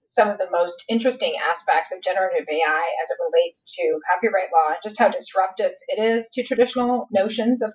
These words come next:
copyright. Because in this case, Doctor Thaler is a technologist,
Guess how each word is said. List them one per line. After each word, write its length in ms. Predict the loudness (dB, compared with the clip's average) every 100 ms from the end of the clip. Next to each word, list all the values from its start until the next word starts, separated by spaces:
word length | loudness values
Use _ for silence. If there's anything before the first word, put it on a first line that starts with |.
| -2
copyright. 540 | -2 0 2 2 -2 -10 -18 -18 -18 -6
Because 580 | -4 2 2 4 0 -2
in 80 | -2
this 180 | 0 -2 -2
case, 160 | 0 4
Doctor 240 | 4 2 -2
Thaler 420 | 0 2 2 0
is 320 | 0 -2 -2 -4
a 180 | 0 0
technologist, 800 | 0 -4 -2 0 2 0 -2